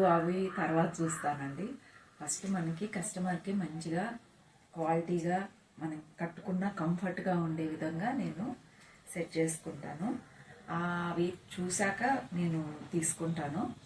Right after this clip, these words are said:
వాటికి వేరే ఏవో పేర్లు పెడతా ఉంటారు. కాకపోతే మనకి first of all కంఫర్ట్ ముఖ్యం. కంఫర్ట్‌గా ఉండాలి, ప్లస్ మనం కట్టుకుంటే రిచ్ లుక్ ఉండాలి. ఇవి రెండు దృష్టిలో పెట్టుకొని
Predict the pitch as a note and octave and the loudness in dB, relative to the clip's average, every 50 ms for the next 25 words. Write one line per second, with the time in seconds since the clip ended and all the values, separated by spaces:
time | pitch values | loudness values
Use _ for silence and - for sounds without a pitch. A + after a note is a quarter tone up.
0 | - - - - - - D#3+ D#3+ D#3+ - - - F#3+ F#3+ F#3 F3+ F3 F3 F3+ F3+ | -16 -12 -10 -8 -4 0 2 2 2 2 0 0 2 2 4 4 4 2 2 2
1 | F3 E3+ E3 E3 E3+ - F3 E3+ E3 E3 E3+ E3+ E3 - D#3+ D#3 - - E3 E3 | 2 2 2 2 0 2 2 4 4 4 4 2 2 2 0 0 0 0 2 2
2 | E3 E3 D#3+ D#3+ D#3+ D#3 D3 D3+ E3+ A#3 - - - - - - - - - - | 4 2 2 0 -2 -2 -2 -2 -2 -2 -2 -4 -8 -14 -18 -18 -20 -20 -20 -20
3 | - - - - - D#3 D#3+ - - - D3+ C3 - A#3 F4 G#4+ G#4+ - - F3+ | -20 -20 -16 -10 -10 -10 -10 -10 -12 -12 -10 -4 0 2 2 2 0 -2 0 2
4 | F3+ F3 F3 F3 - - - - - - - - - - F3+ F3+ - - - - | 4 4 4 2 2 -4 -4 -4 -6 -16 -20 -14 -6 0 4 4 6 4 4 0
5 | - G#3+ G#3 - A3 B3 - - - - F3 D#3+ F3 - - G3 - - - D3+ | 0 0 0 2 2 0 0 0 2 2 2 4 4 2 2 -2 -2 -2 -6 -8
6 | C#3 - - - A#2 - - - - - E3 - D#3+ E3 - F3 E3+ - E3+ F#3+ | -8 -10 -10 -12 -12 -12 -12 -12 -6 -2 -2 -2 -2 -4 -6 -6 -4 -4 0 0
7 | G3 G3 F#3+ F#3 F#3 F#3 F#3 G3+ A#3 E4 G#4+ - - - - - - - - - | 2 2 2 2 4 4 4 4 4 2 2 0 -4 -14 -20 -20 -20 -20 -20 -10
8 | - A#3 B3 D4+ G4+ - - - - - - - - - - - G3 G3 G3+ G3+ | -2 4 4 4 4 4 0 -6 -8 -14 -20 -20 -20 -20 -16 -8 -4 -4 -2 0
9 | - G3+ F3+ - - - - F#3+ G3 F#3+ - F4+ A4 B4 - - - - F3+ F3+ | 0 0 -2 -2 -4 -2 0 0 2 4 4 4 4 2 -2 -10 -8 -4 -2 -2
10 | F3 - - F3 E3 D#3+ - - C#3 C3+ C3+ C3+ C3+ C3+ C3+ C3+ - - - - | 0 0 0 0 0 -2 -2 -8 -10 -10 -8 -8 -8 -8 -10 -12 -14 -16 -20 -20
11 | - - - - - - - - - - - - E3 E3+ D#3+ E3+ E3+ D#3+ E3 D#3+ | -20 -12 -6 -6 -6 -4 -6 -10 -10 -10 -6 -2 0 2 2 2 4 4 4 4
12 | E3+ F#3 G3 A3+ B3 F3 F#3 F3+ E3+ - - G3 F#3 E3+ E3 D#3+ - - - E3+ | 4 4 4 4 2 2 0 -2 -2 -2 0 0 2 2 2 0 0 -4 -2 0
13 | F3+ G3+ C4 | 2 2 2